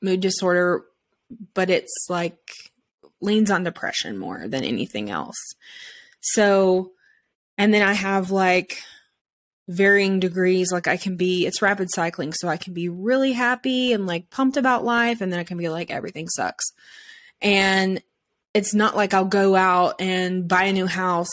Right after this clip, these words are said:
or go out and buy a boat or, you know, I mean, I'm impulsive, but what woman doesn't do impulse buying on Amazon? You know what I mean?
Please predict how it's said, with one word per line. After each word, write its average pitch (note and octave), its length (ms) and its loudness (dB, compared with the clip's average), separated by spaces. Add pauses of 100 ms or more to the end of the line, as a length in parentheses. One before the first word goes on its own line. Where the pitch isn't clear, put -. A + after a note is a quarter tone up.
(120)
or F3+ 480 0
go F3+ 200 0
out F3 120 2
and F#3+ 80 0
buy F#3 100 4
a F#3 40 2
boat F3 540 2
or, F3 520 0 (160)
you F#3 120 -4
know, D#3 200 -2 (460)
I G3 40 2
mean, G3 220 2 (220)
I'm D#4+ 140 4
impulsive, A3 600 2
but F#3 160 2 (120)
what G#3+ 240 2
woman F#3+ 540 2
doesn't F#3 420 2 (260)
do F3 220 4
impulse E3+ 420 -2
buying F3 300 2
on E3 140 -2
Amazon? E3+ 520 -2
You F3 120 -2
know F3 100 0
what F3+ 140 0
I F3+ 40 0
mean? F#3+ 260 0